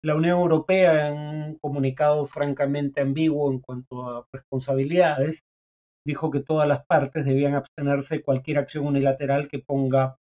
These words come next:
en peligro el pacto. Eh, este es un pacto que había sido facilitado por Naciones Unidas y Turquía, eh, y que, repito, re-,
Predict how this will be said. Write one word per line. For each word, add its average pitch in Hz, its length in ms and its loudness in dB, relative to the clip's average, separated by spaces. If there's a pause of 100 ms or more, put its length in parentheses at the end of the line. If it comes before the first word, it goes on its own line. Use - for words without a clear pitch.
(160)
en 127 80 -8
peligro 131 380 0
el 123 120 -4
pacto. 160 300 2 (840)
Eh, 143 920 2 (280)
este 160 280 -2
es 135 80 -4
un 147 100 -2
pacto 160 240 0
que 139 80 2
había 143 180 2
sido 151 220 -2
facilitado 139 720 -2
por 151 200 -4
Naciones 143 520 -4
Unidas 143 460 -2 (120)
y 165 180 -10
Turquía, 139 600 0 (600)
eh, 143 1120 2
y 202 240 -4
que, 214 140 0
repito, 170 640 -4
re-, 147 240 -6